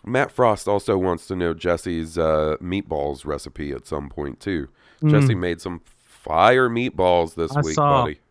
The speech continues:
Speaker 2: those banging meatballs.
Speaker 1: Woo. Woo, they were good. They were good. Uh, I love having Jesse's balls in my mouth.
Speaker 2: Mm.
Speaker 1: See?
Speaker 2: Salty.
Speaker 1: We are doing
Speaker 2: Salty.
Speaker 1: good, and then I went for the fucking easy joke.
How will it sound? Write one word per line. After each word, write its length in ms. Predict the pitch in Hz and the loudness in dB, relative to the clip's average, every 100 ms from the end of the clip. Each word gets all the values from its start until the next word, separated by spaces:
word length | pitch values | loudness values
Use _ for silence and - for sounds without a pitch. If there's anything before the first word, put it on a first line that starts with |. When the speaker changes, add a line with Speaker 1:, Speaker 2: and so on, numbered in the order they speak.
| _ | _
Speaker 2:
those 200 | 127 123 | -8 -6
banging 440 | - 120 131 131 120 | -6 -4 -4 -4 -4
meatballs. 500 | 131 113 107 104 277 | -6 -6 -6 -6 0
Speaker 1:
Woo. 220 | 330 302 - - _ _ _ _ _ _ _ _ _ _ _ | 0 0 -4 -20 _ _ _ _ _ _ _ _ _ _ _
Woo, 300 | - 123 294 - - | -10 -2 -2 -4 -6
they 120 | 90 | -6
were 140 | 80 73 | -4 -6
good. 300 | 76 69 - _ _ _ _ _ _ _ _ _ _ _ _ _ _ _ _ - | -6 -6 -10 _ _ _ _ _ _ _ _ _ _ _ _ _ _ _ _ -14
They 140 | 78 87 | -8 -6
were 240 | 87 92 | -4 -6
good. 340 | 87 87 71 - _ _ _ _ _ _ _ _ _ _ - | -4 -4 -6 -10 _ _ _ _ _ _ _ _ _ _ -12
Uh, 280 | 92 90 87 | -6 -4 -2
I 20 | |
love 260 | 92 98 87 | 0 0 2
having 300 | 92 82 76 | -2 -2 -4
Jesse's 380 | 85 78 80 | -4 -4 -8
balls 420 | 67 80 80 73 71 | -6 -4 -2 -4 -8
in 100 | 71 | -10
my 100 | 69 | -8
mouth. 320 | 69 67 65 _ _ _ _ _ _ _ _ _ - - _ _ - | -8 -8 -10 _ _ _ _ _ _ _ _ _ -20 -20 _ _ -6
Speaker 2:
Mm. 260 | 151 139 113 | -4 -2 -6
Speaker 1:
See? 360 | - 180 170 170 | -10 -8 -8 -8
Speaker 2:
Salty. 480 | - 123 127 117 - | -2 -2 -2 -8 -18
Speaker 1:
We 160 | 175 220 | -10 -6
are 60 | 160 | -4
doing 300 | 127 147 117 | 0 2 2
Speaker 2:
Salty. 100 | - | 2
Speaker 1:
good, 200 | 92 104 | 2 2
and 140 | 82 | -2
then 120 | 90 | -2
I 60 | 98 | -2
went 240 | 92 90 | -2 -6
for 120 | - 85 | -6 -10
the 100 | 76 | -8
fucking 400 | 80 80 78 - | -6 -8 -10 -14
easy 360 | 76 73 71 71 | -14 -14 -16 -18
joke. 460 | 76 64 69 _ | -18 -18 -18 _